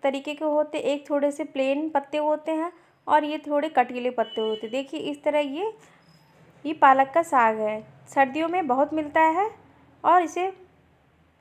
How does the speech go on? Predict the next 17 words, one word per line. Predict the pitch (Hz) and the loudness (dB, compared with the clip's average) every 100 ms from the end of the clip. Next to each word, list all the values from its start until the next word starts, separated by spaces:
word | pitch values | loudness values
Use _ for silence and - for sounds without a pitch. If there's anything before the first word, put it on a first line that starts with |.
| - | -2
खाना | 269 262 | 2 2
भी | 262 285 | 2 -2
चाहिए। | 277 220 214 214 214 | 0 -2 -4 -10 -8
इसमें | 294 294 330 | -10 -8 -8
किसके | 320 311 - | -8 -10 -8
लिए | 330 339 | -6 -4
मैंने | 330 320 320 | -2 -2 0
मटर | 262 277 294 | 0 0 0
ले | 311 | -2
लिया | 311 320 330 | -4 0 0
है | 311 | 2
हरा, | 311 320 427 - _ _ _ _ - | 0 0 -2 -6 _ _ _ _ -4
और | 302 | 0
ये | 330 | 0
हरी | 302 269 277 | 2 0 0
मिर्च | 294 294 - | -2 -4 0
है | 381 | 0